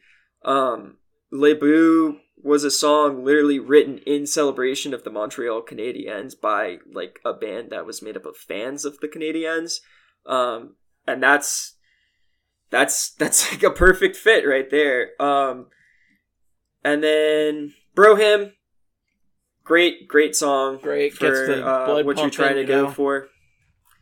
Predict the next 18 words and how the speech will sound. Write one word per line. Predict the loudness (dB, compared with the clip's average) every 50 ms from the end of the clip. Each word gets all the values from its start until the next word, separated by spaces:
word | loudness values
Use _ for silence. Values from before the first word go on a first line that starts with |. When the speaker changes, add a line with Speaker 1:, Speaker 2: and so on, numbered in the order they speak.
| _ _ _ _ _ _ _ _ _ -2
Speaker 1:
Uh, | 2 4 6 6 6 4 4 4 2 2 2 0 0 -2 -4 -6 -10 _ _ _ _ _ _ -20
I'm | -20 -18 -16
just | -14 -14 -12
trying | -10 -8 -8
to | -8 -8
think | -8 -8 -8 -8
of | -8 -6
other | -4 -4 -2 -2 -4 -4
ones | -6 -10 -10 -10 -12 -14
here. | -12 -12 -10 -10 -10 -12 -14 -16 _ _ _ _ _ _ _ _ _ _ _ _ _ _ _ _ _ _ _ _ _ _ _ _ _ -12 -2
Zombie | 4 8 8 8 8 6
Nation, | 6 6 6 6 4 2 2 2 0 0 -2 -8 _ _ _ _ _ _ _ -4 0
uh, | 2 4 4 6 4 4 2 0 -2 0
is | 2 2 2 2 0 -2 -4 -4 -4 -8 -12 _ _ _ _ 0
old, | 4 8 10 10 10 10 8 6 0 -14 _ _ _ _ _ _ _ _ _ _ -12
still | -10 -4 2 2 2 4
works | 4 2 2 0 -2 -4 -2
though. | 0 2 2 2 2 0